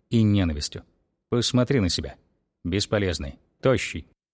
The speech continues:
Надо было избавиться от тебя, пока я могла». Я молчал. Когда я возразил ей в прошлый раз, она так сильно избила меня ремнем,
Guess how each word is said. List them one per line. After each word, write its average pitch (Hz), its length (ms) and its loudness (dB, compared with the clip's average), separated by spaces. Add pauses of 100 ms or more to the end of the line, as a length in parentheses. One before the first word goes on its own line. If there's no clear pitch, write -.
(240)
Надо 92 220 0
было 120 200 2
избавиться 110 580 0
от 92 100 -4
тебя, 135 300 0
пока 107 280 -2
я 113 60 2
могла». 98 300 -2 (1300)
Я 85 240 2
молчал. 98 540 0 (840)
Когда 98 300 4
я 151 160 4
возразил 120 640 4
ей 120 160 4
в - 80 -12
прошлый 117 340 0
раз, - 420 -2 (120)
она 90 200 2
так 107 200 -2
сильно 123 500 0
избила 110 480 0
меня 101 300 2
ремнем, 101 400 0